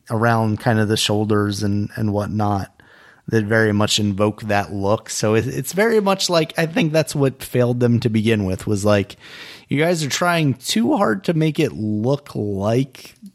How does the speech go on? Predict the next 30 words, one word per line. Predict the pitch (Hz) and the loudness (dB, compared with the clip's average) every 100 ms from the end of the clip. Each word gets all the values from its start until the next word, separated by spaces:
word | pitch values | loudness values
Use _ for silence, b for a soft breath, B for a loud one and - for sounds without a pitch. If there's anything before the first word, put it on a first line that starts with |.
| _ _ | _ _
the | 160 | 0
movie | 156 170 165 175 175 170 - - | 2 2 0 0 0 -2 -8 -6
characters | 170 170 165 - 170 165 151 | -2 0 -2 -2 0 2 0
without | 135 120 120 123 123 117 - - _ | -2 -2 0 2 2 0 -8 -20 _
being | 123 120 113 | 0 2 2
able | 110 110 | 0 -2
to | - | 0
make | 107 107 | 0 0
them | 113 104 | -2 0
look | 101 - | -2 -2
like | 104 - | -6 -2
the | |
movie | 107 95 101 | 0 0 -4
characters | - 107 101 - - - - B B B B B B | -8 -6 -6 -10 -8 -8 -10 B B B B B B
instead | - 110 - 110 | -2 0 2 2
of | 104 | 2
just | 110 - | 0 0
doing | 120 110 107 | 0 2 2
your | 104 98 | 2 2
own | 98 98 95 | 2 0 -2
thing. | 123 110 101 123 - | -6 -8 -8 -8 0
But | 160 | 2
I, | 175 151 | 2 2
I | |
still | 151 - 160 | 0 2 2
think | 151 117 | 4 2
this | 104 107 - | 2 -2 0
looks | 104 98 - | 0 0 -2
all | 85 90 | -2 -2
right. | 85 85 92 | -4 -6 -8